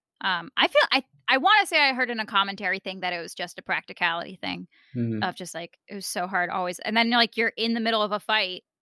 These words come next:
Speaker 1: and what, there's all these just bodies and tripping hazards and stuff. Like, no. They, they dust and stuff. Oh,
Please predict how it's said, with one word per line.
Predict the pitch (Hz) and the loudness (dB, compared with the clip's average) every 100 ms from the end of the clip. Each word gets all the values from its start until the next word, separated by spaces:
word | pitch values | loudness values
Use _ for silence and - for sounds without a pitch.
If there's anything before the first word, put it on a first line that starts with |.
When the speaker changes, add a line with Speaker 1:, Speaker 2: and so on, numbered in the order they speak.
| - | -10
Speaker 1:
and | 196 190 | -10 -6
what, | 185 - | -6 -6
there's | 180 | -4
all | 196 180 | -2 -2
these | 185 160 | -6 -8
just | - 214 | -10 -8
bodies | - 165 170 202 | -4 -2 -2 -4
and | 196 175 | -6 -8
tripping | 196 233 220 | -8 -6 -2
hazards | 214 220 220 | -2 -2 -4
and | 240 240 | -4 -4
stuff. | 233 - | -6 -6
Like, | - | -10
no. | - - _ _ | -12 -18 _ _
They, | 220 220 220 | 0 2 2
they | 208 233 233 | 2 2 4
dust | 311 330 - - | 6 4 4 -4
and | 247 233 | -4 -4
stuff. | 220 - | -4 2
Oh, | 339 | 2